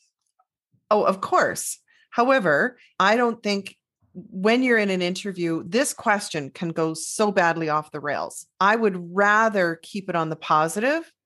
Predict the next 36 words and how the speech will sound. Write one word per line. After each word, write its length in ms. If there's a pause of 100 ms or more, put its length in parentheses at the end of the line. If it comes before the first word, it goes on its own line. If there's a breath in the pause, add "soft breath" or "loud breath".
(320)
Tell 260
me 200
when 380
you 300
were, 300
like, 240
most 440
engaged 640 (300)
with 180
your 80
company. 400
What 240
were 60
you 160
working 400
on? 220
What 180
were 100
you 120
doing? 420
Because 360 (120)
I 180
can't 420
possibly 640
know 200
the 120
disadvantage 880
that 120
a 60 (120)
candidate 480
has 380
is 120
they 140
can't 320
possibly 680
know 440